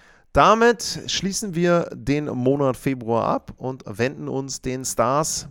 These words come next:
der ersten Woche im März zu. Und das ist die Woche, die am fünften März endete. Und da ist auf drei Philipp Gustafsson,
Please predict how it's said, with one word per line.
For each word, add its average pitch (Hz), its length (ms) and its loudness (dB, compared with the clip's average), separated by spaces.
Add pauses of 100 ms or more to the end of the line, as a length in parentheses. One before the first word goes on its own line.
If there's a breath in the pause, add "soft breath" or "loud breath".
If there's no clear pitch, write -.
der 113 220 -2
ersten 139 580 0 (440)
Woche 120 400 6 (120)
im 117 300 -2 (240)
März 110 800 0 (260)
zu. 180 480 -2
Und 117 460 -8 (180)
das 107 440 -6
ist - 400 -12 (120)
die 120 260 -8
Woche, 135 500 2
die 135 240 -8
am 120 180 -6 (100)
fünften 151 540 0
März 123 460 4 (100)
endete. 104 680 0
Und 104 480 -2
da 123 640 0
ist 127 340 -6
auf 117 280 -4
drei 139 440 6
Philipp 185 320 4
Gustafsson, 131 800 4